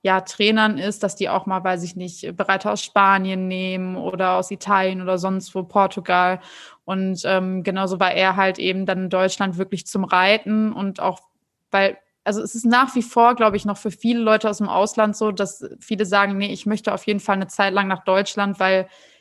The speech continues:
die Trainingsmöglichkeiten einfach nochmal ein andere, also andere sind und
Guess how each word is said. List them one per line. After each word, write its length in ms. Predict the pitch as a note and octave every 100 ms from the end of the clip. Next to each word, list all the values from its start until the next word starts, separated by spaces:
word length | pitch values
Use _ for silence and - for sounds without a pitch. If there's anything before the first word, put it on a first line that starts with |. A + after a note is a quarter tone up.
| _
die 120 | G#3 -
Trainingsmöglichkeiten 1160 | - A3 A3 - G3+ G3+ G3+ - G3 G3 F#3+
einfach 280 | F#3 F#3 E3+
nochmal 240 | F#3+ G3
ein 60 | F#3
andere, 420 | F#3+ G3+ G3+ G3 -
also 200 | F3+ F#3+
andere 400 | F#3+ A3+ G#3+ G3+
sind 280 | G3+ A3
und 320 | - G3 F#3+